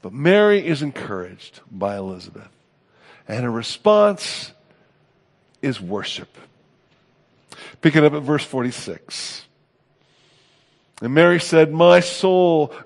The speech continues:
glorifies the Lord, and my spirit rejoices in God my Savior, for He has been mindful of the humble state of His servant. From now on, all generations will call me blessed,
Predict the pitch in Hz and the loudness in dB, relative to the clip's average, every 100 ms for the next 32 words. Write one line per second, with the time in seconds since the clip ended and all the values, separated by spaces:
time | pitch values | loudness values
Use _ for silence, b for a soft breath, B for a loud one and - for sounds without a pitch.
0 | 143 139 196 202 196 - 151 156 151 151 | -6 4 6 6 6 6 6 6 2 0
1 | 135 123 110 104 107 _ B B - 170 | 0 0 -2 -6 -10 _ B B -2 2
2 | 180 - - 262 269 226 190 - 240 240 | 2 0 0 4 4 2 -2 6 6 6
3 | 208 156 175 160 196 202 185 180 175 - | 0 -4 0 8 8 8 6 2 2 0
4 | 170 156 131 107 92 _ _ B B B | 2 2 0 -6 -8 _ _ B B B
5 | 170 170 214 208 185 202 196 214 226 226 | -2 0 2 2 0 -2 2 4 4 2
6 | 220 170 156 151 156 190 202 196 - 175 | 0 0 0 0 -2 0 -2 -4 -2 0
7 | 160 160 151 - 120 104 104 - _ B | 0 -2 -6 -8 -8 -8 -14 -20 _ B
8 | B B B - 151 165 180 185 175 170 | B B B -6 4 8 10 8 6 4
9 | 170 185 196 151 190 180 175 160 160 143 | 6 6 6 4 2 2 0 -2 -10 -6
10 | 160 - 170 160 160 147 139 147 143 - | -6 0 2 4 2 -2 6 6 6 -6